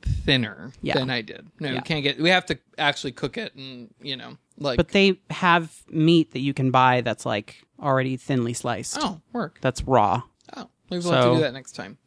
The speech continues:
Speaker 2: Yeah.
Speaker 1: But they're very tasty. I wanna make a pizza version of this and, like, basically stuff a pepperoni pizza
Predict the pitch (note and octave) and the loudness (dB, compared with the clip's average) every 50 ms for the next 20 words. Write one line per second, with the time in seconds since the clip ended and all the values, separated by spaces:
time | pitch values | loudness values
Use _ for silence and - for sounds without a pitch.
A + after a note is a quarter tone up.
0 | _ - C3+ B2 A2 G1+ - C3 - _ _ - E3+ F3 F3 F#3 F#3+ G#3 G#3 - | _ 0 0 0 0 -2 -6 -10 -14 _ _ -6 -4 0 4 4 4 4 4 2
1 | G#3 E3+ D#3 - F3 E3+ - C3 D#3+ D#3+ E3+ F#3 F#3 F#3 F3 D#3+ - D3+ - - | 0 0 0 0 -2 0 2 2 2 4 4 4 4 2 2 2 2 0 0 -2
2 | D3+ D3+ - - D#3 D#3 E3 E3+ F3 F3 F#3 F#3+ G3 F#3 G3+ G#3 G#3+ A#3+ A#3+ - | -2 -2 -2 -2 -2 0 -2 0 -2 -2 -2 -4 -2 -2 0 0 0 -2 -4 -10
3 | - - - - D#3 C#3 C3 C3+ C3+ C3 C3 C3 _ _ _ - D#3 C#3 - - | -12 -12 -10 -8 -6 -4 -4 -4 -4 -4 -4 -6 _ _ _ 2 2 4 2 0
4 | C#3 - D3+ C3+ - - D3 C3 - C3 A#2 C3+ B2 - C3+ B2 A#2+ A2+ A2+ A2 | 0 0 0 0 2 2 2 2 2 0 0 0 0 0 0 -2 -2 -2 -6 -6
5 | - B2 A2 - - A#2+ E2 - | -8 -10 -10 -8 -8 -8 -8 -10